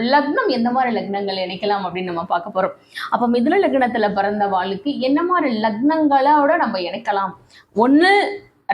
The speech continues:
ராசி வந்தாலும் இணைக்கலாம், இல்ல ராசி லக்னம் வந்தாலும் இணைக்கலாம்.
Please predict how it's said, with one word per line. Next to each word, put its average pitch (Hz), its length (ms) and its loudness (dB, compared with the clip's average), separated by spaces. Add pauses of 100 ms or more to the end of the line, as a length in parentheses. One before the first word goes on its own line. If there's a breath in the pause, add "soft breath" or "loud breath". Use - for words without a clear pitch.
ராசி 330 580 6
வந்தாலும் 269 520 4
இணைக்கலாம், 208 480 0 (140)
இல்ல 214 160 2 (100)
ராசி 330 380 4 (100)
லக்னம் 233 340 0 (100)
வந்தாலும் 285 580 2
இணைக்கலாம். 196 420 -4